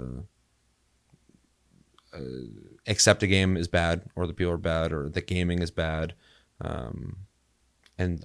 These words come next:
I swear a lot of people want that. It's like they wanna take something out on,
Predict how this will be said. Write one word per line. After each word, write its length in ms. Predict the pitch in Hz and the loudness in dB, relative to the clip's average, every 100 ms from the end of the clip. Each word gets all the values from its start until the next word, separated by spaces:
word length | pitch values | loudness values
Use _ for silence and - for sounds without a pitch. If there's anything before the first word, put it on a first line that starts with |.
| - _ | -14 _
I 120 | 127 98 | -12 0
swear 720 | - - - 95 78 73 - _ _ _ - | 2 4 6 6 4 0 -8 _ _ _ 2
a 80 | 101 | 4
lot 220 | 92 85 | 4 2
of 60 | - | -2
people 200 | - 73 | -6 -6
want 320 | 73 71 - | -6 -8 -8
that. 200 | - - _ _ _ _ _ _ _ _ _ | -10 -12 _ _ _ _ _ _ _ _ _
It's 100 | - | -6
like 120 | 92 - | -4 0
they 60 | |
wanna 160 | 92 80 | 0 0
take 280 | - 87 - | -2 -4 -2
something 280 | 78 71 | -6 -6
out 200 | 67 67 60 | -6 -6 -6
on, 240 | 64 - | -8 -12